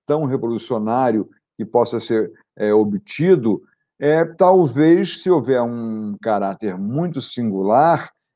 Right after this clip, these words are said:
ele possa ser protegido, mas é muito difícil, quer dizer, hoje em dia, basicamente, a coleta de dados é, é, é empírica, é formulário, é, é preenchimento de informações que estão, muitas delas,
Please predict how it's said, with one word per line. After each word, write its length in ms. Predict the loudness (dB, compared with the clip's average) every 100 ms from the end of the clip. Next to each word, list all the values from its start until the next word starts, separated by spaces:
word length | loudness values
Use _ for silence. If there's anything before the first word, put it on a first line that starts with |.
| 0
ele 240 | 4 2
possa 500 | 2 4 4 4 -2
ser 220 | -2 -2
protegido, 720 | 0 0 2 2 2 0 0
mas 500 | 0 0 0 -2 -8 -18 _ _ _ _ _ -8
é 60 | -4
muito 300 | -4 -4 -4
difícil, 760 | -6 -6 -4 -2 -2 -4 -4
quer 160 | -2 -2
dizer, 320 | 0 0 2
hoje 260 | 2 0
em 100 | -2
dia, 240 | -2 -2 -2
basicamente, 800 | 0 0 0 -2 -2 -2 -2 -2
a 80 |
coleta 400 | -2 0 0 0
de 120 | -2 0
dados 580 | 4 6 4 2 2
é, 880 | 6 8 8 6 6 4 4 4 2
é, 100 | 0 _ _ _ 2
é 220 | 4 6
empírica, 840 | 4 2 0 2 4 4 0 0
é 260 | 0 2 0
formulário, 960 | 0 -2 0 2 4 6 4 2 0 0
é, 680 | -2 -2 -4 -4 -6 -8 -10 _ _ _
é 520 | -12 -10 -10 -12 -12 -14
preenchimento 640 | -4 -2 -2 -4 -4 -6 -8
de 80 |
informações 640 | -8 -4 -4 -4 -4 -4 -4
que 100 | -4
estão, 240 | 0 0
muitas 580 | 0 -2 0 2 2 2
delas, 460 | 4 6 6 2